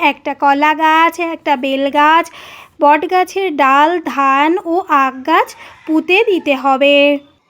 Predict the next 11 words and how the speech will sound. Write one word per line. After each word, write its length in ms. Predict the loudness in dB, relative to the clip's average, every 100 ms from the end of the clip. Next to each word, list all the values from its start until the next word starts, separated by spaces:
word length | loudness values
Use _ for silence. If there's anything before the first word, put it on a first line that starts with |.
| -2
তারপর 840 | 0 2 0 0 4 4 4 2
সারাদিন 720 | -2 0 0 0 0 -2 -2 -4
উপোস 380 | -2 0 0
করে 320 | -2 0 0 -2
থেকে 580 | -2 -4 -2 -2 -2
সন্ধ্যাবেলায় 960 | -2 -4 -2 0 0 2 2 2 2 2
জীমূত 400 | 2 0 0 0
বাহনের 560 | 0 2 0 -2 -2 -2
পূজা 400 | -4 -4 0 0
করতে 360 | -2 -6 -2
হবে। 420 | 2 2 2 0